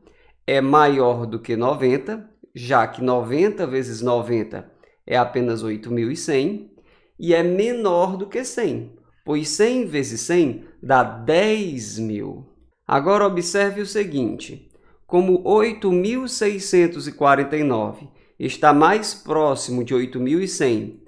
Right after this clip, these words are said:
do que de dez mil, o número que nós estamos procurando vai estar mais próximo de noventa do que de cem. Isso sugere que a gente faça testes com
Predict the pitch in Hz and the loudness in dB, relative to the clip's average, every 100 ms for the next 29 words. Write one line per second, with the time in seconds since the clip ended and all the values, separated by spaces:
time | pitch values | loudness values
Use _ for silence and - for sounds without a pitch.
0 | _ - 127 143 143 131 110 110 110 110 | _ -14 -4 -4 -2 -4 -2 -4 -2 -2
1 | 117 156 175 117 - - - _ 165 185 | -2 0 0 -2 -10 -20 -20 _ 0 2
2 | 208 254 262 247 233 185 151 143 131 123 | 0 0 0 -2 -2 -2 0 0 -2 -8
3 | 123 113 110 - 123 127 180 175 180 208 | -6 -4 -6 -4 -4 -2 2 2 2 0
4 | 226 - _ - 143 147 - 131 127 127 | -8 -20 _ 0 2 2 0 2 2 2
5 | 147 202 226 - - 147 127 123 127 120 | 2 2 -2 -12 -4 0 0 0 -4 -4
6 | 120 135 165 160 147 143 147 233 247 - | -2 0 0 2 0 0 -2 -6 -6 -16
7 | _ _ - 180 247 247 131 127 175 208 | _ _ -14 -8 -6 0 0 0 -4 0
8 | 135 127 - - _ _ _ _ _ _ | 0 -2 -10 -20 _ _ _ _ _ _
9 | _ _ - 247 254 220 185 151 127 131 | _ _ -6 -4 -4 -8 -8 -6 -4 0
10 | 139 139 127 139 143 151 151 139 131 135 | 0 0 -4 -4 -4 -8 -4 2 4 2
11 | 147 - 135 143 - 139 - - 131 104 | -4 0 0 0 -8 -14 -12 -4 -4 -4
12 | 117 - | -10 -20